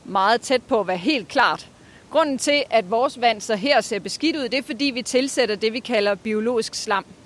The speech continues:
Biologisk slam består af milliarder af mikroorganismer, altså bakterier. De her bakterier, de skal hjælpe os med i den biologiske rensningsproces og få taget fat i alle de ting, vi gerne vil have renset spildevandet for.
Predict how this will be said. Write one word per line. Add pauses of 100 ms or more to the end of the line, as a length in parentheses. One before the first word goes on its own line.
(100)
Biologisk
slam (420)
består (100)
af (540)
milliarder (220)
af
mikroorganismer,
altså
bakterier. (120)
De
her
bakterier, (360)
de
skal
hjælpe
os (260)
med
i
den
biologiske
rensningsproces (320)
og
få
taget
fat
i
alle
de
ting,
vi
gerne
vil (260)
have
renset
spildevandet
for.